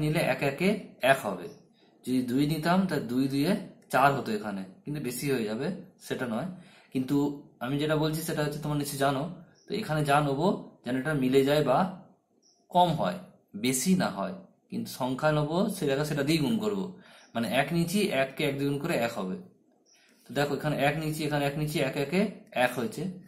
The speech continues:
বিয়োগ করছি, দুই থেকে এক বাদ দিলে এক হয়, আর দুটো শূন্য একসঙ্গে নেমেছে।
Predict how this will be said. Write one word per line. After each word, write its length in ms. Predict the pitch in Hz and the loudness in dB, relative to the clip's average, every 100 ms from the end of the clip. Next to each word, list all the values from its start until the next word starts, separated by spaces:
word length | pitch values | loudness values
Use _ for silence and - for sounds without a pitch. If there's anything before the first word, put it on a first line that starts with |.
| _ - | _ -8
বিয়োগ 180 | 123 139 143 | -4 0 0
করছি, 260 | 143 170 165 - - | -2 -2 -4 -4 -8
দুই 120 | 117 120 | -6 -4
থেকে 100 | 131 | -2
এক 60 | 127 | 0
বাদ 100 | 127 131 | -2 -2
দিলে 120 | 131 127 | 0 0
এক 60 | 143 | 0
হয়, 120 | 123 135 | -2 -4
আর 40 | 110 | -6
দুটো 120 | 123 123 | -4 -4
শূন্য 140 | 127 127 | -2 -2
একসঙ্গে 260 | 127 117 110 | -2 0 0
নেমেছে। 300 | 101 101 101 | 0 -2 -6